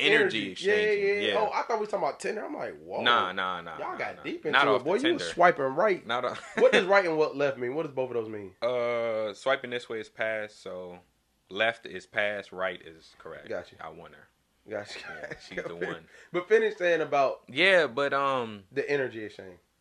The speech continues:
Speaker 1: that's a real, I was just saying, that's a real thing because all that stress and all that, all that venting that a person will do,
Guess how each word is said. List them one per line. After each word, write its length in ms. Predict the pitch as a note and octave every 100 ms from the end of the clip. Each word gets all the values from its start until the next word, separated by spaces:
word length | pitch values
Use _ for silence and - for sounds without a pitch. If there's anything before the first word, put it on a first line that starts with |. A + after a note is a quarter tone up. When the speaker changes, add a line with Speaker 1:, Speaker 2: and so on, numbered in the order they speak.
| _ _ -
Speaker 1:
that's 220 | C3+ E3+
a 60 | E3+
real, 200 | E3+ -
I 80 | C#3
was 140 | E3+
just 160 | D3+ -
saying, 180 | D#3 C3+
that's 180 | C#3 C#3
a 40 |
real 280 | A#2+ C#3+ C#3
thing 280 | D#3 E3 C3+
because 360 | B2+ C3 B2 -
all 160 | B2+
that 220 | C#3 A2+ -
stress 560 | - - A#2 C#3 -
and 120 | A2+ A2+
all 140 | A#2
that, 300 | A2 G#2 F#2 _ _ _ _ _ _ _ _ _ _ _ _
all 140 | A#2+ C3
that 220 | A2 - F2 E2+
venting 440 | A2 D3 D3+ C#3+
that 120 | B2
a 60 | G#2
person 420 | - C3 - A#2
will 80 | G2
do, 440 | E2+ G#2+ B2 C3